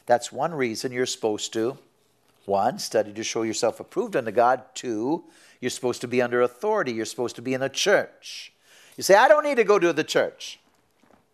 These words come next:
It's like a person saying, "I don't need a home." You know, frankly, that's the most stupid thing I ever heard.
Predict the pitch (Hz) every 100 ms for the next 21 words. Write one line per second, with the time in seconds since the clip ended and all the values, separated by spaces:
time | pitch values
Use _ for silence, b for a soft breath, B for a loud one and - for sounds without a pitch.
0 | - b - 147 147 143 165 165 147 135
1 | 139 139 143 139 131 120 120 120 87 -
2 | _ _ b b b b - 120 120 -
3 | - - 165 127 117 117 - 117 - -
4 | 127 107 - 113 101 98 92 - 90 76